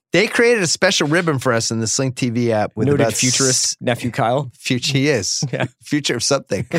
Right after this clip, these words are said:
Speaker 2: <laughs>
Speaker 1: Seventeen of the movies we've discussed on the Rewatchables is in this app, and the corresponding episodes of this podcast. So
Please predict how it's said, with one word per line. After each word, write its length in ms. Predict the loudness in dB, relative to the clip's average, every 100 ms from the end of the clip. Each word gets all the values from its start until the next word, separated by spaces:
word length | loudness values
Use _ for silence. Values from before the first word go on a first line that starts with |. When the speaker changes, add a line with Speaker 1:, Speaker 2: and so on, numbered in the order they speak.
| -2 -4
Speaker 2:
<laughs> 280 | -4 -6 -2
Speaker 1:
Seventeen 560 | 2 2 2 0 2
of 80 | 2
the 80 | 2
movies 400 | 0 0 0 0
we've 160 | -2
discussed 420 | -2 -2 -2 -2 0
on 200 | 0 2
the 80 |
Rewatchables 680 | 2 2 2 2 0 -2 -2
is 140 | -2 0
in 120 | 0
this 200 | 0 2
app, 300 | 2 2 -2 _ _ _ 0
and 500 | 2 2 2 0 -4
the 80 | -4
corresponding 680 | 0 2 2 0 0 2 0
episodes 400 | -2 -2 -2 -2
of 80 | -4
this 160 | -4
podcast. 440 | 0 2 2 0 2
So 580 | 2 2 4 2 -2